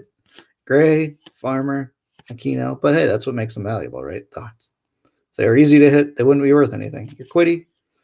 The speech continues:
Daniel Johnson, Rook, Gonzalez, Woodruff, we got Whitley, rookie, Home Run Challenge, is that Mookie? Mookie Betts,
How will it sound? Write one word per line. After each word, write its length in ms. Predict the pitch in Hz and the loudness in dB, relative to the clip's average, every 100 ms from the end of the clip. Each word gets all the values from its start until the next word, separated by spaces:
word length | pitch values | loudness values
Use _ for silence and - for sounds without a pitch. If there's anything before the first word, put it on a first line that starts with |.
| _ _ _ - | _ _ _ -4
Daniel 300 | 160 170 143 | 0 0 0
Johnson, 460 | 147 156 147 147 | -2 -2 -4 -4
Rook, 240 | 151 190 - - _ _ _ _ _ _ _ _ _ _ _ _ _ _ _ _ | -2 -4 -10 -20 _ _ _ _ _ _ _ _ _ _ _ _ _ _ _ _
Gonzalez, 880 | - 98 120 135 143 147 - - - _ _ _ - | -12 -6 -4 -2 -4 -6 -10 -20 -20 _ _ _ -6
Woodruff, 520 | 160 165 170 - - _ 285 _ | -2 -2 -2 -6 -20 _ -20 _
we 80 | - | -20
got 420 | - 139 - - | -18 -14 -14 -10
Whitley, 500 | - 156 165 160 156 | -6 -6 -2 -2 0
rookie, 440 | 151 165 175 170 160 - - _ _ _ _ - - | 0 -2 -4 -8 -10 -20 -20 _ _ _ _ -12 -4
Home 160 | 175 | 0
Run 480 | 160 156 156 156 - | 2 0 0 -4 -8
Challenge, 1160 | - - 156 165 160 160 160 160 160 156 156 - | -8 -8 -6 -6 -6 -4 -4 -6 -6 -8 -12 -14
is 80 | - | -16
that 100 | - | -10
Mookie? 460 | 147 147 - 147 - _ - - _ _ _ _ _ _ _ _ | -6 -6 -8 -10 -20 _ -20 -20 _ _ _ _ _ _ _ _
Mookie 220 | 131 127 131 | -4 -2 2
Betts, 580 | 170 - - - - | 0 0 -8 -8 -12